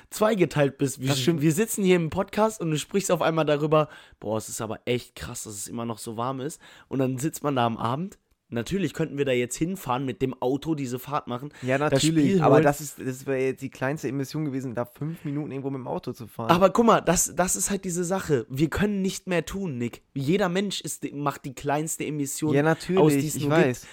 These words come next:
Speaker 1: So, und genau das ist dieser Gedanke, warum es Klimawandel gibt, weil alle denken, ja, das macht ja jetzt nichts aus.
Speaker 2: Ja, ich weiß, aber zum Beispiel
Speaker 1: Genau das ist der, ge-, also eigentlich genau das, was wir gestern nicht gemacht haben,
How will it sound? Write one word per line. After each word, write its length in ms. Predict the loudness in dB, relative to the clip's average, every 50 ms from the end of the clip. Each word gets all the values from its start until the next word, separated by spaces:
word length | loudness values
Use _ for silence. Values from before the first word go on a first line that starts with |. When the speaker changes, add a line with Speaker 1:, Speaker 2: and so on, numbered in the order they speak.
| -20 -16 -6 0
Speaker 1:
So, 160 | 2 2 2
und 140 | 2 2 2
genau 320 | 2 4 4 6 6 6
das 240 | 6 4 0 -2 -2
ist 160 | -4 -6 -6
dieser 180 | -2 -2 0 0
Gedanke, 500 | 0 0 0 0 0 0 -2 -4 0 2
warum 260 | 2 2 2 0 -2
es 100 | -4 -6
Klimawandel 500 | -6 -6 -4 -4 -2 -2 -2 -4 -4 -4
gibt, 260 | -6 -8 -10 -6 -4
weil 140 | -2 -2 0
alle 220 | 0 0 0 0
denken, 320 | 0 0 -2 -2 -4 -6 -4
ja, 220 | -2 -2 -2 -2 -2 _
das 240 | -2 -2 -2 -2 -4
macht 180 | -6 -6 -4 -2
ja 60 | -2
jetzt 200 | -2 -4 -4 -6
nichts 180 | -8 -8 -6 -6
aus. 320 | -4 -4 -4 -6 -8 -14 _ -2
Speaker 2:
Ja, 120 | 0 0 0
ich 120 | 0 0
weiß, 220 | 2 2 2 2 0
aber 180 | 0 0 0
zum 120 | 0 -2 -4
Beispiel 400 | -4 -4 -4 -4 -6 -6 -6 -8 _ _ _ _ 2
Speaker 1:
Genau 340 | 2 4 6 6 6 6
das 240 | 4 2 0 -2 -4
ist 180 | -4 -6 -4 -4
der, 100 | -4 -4
ge-, 340 | -4 -6 -10 -4 -2 0 2
also 220 | 4 4 4 4 2 2
eigentlich 340 | 2 2 2 2 -2 -4 -4
genau 380 | -2 -2 0 0 0 0 0 -2
das, 260 | -2 -4 -6 -6 -6
was 160 | -6 -4 -2
wir 100 | -2 0
gestern 380 | 0 0 0 2 0 0 0 0
nicht 160 | -2 -2 -2
gemacht 320 | -4 -4 -4 -6 -8 -6
haben, 260 | -4 -4 -4 -4 -6